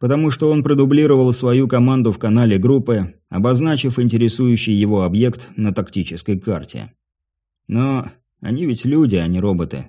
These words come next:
вот и ведут себя соответствующе. "Решил прикупить наладонник?" хмыкнув, поинтересовался Док. Тем не менее, он свернул к нужному магазинчику,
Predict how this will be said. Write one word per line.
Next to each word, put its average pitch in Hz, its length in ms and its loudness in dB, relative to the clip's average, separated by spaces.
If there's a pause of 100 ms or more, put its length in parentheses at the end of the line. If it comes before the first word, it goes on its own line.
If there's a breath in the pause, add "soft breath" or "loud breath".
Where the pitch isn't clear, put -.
вот - 220 -10
и 127 60 0
ведут 117 340 2
себя 95 280 -2
соответствующе. 90 1040 -6 (800)
"Решил 92 420 0
прикупить 104 560 -2
наладонник?" 104 720 2 (240 soft breath)
хмыкнув, 107 480 0
поинтересовался 101 840 -4
Док. 82 320 -6 (1300)
Тем 180 180 0
не 180 140 2
менее, 160 340 2
он 151 140 0
свернул 151 480 2
к - 100 -6
нужному 113 400 2
магазинчику, 104 960 2